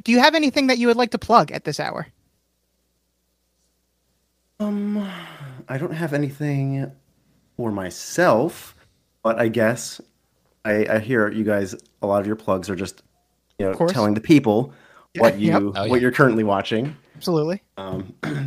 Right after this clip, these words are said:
Speaker 2: <clears throat> so I love all of the Korean dramas that are on Netflix 'cause they are so
Speaker 1: Ooh.
Speaker 2: good. So if anyone has, or if no one's ever watched them, they're really, really good. A few that are really good are Crash Landing, Startup, The Business Proposal,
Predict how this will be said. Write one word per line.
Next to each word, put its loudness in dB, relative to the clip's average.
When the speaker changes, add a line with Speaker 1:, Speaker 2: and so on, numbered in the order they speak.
Speaker 2:
<clears throat> -20
so -6
I 4
love 6
all 8
of 2
the -4
Korean -4
dramas -4
that 0
are 0
on -2
Netflix -8
'cause -6
they 4
are 8
so 4
Speaker 1:
Ooh. 2
Speaker 2:
good. 0
So 4
if -8
anyone -2
has, -10
or -6
if -8
no -2
one's -6
ever -8
watched -6
them, -6
they're -2
really, 0
really 0
good. -4
A -10
few 0
that -2
are 0
really 0
good -2
are 0
Crash 0
Landing, 2
Startup, 2
The -4
Business 2
Proposal, -2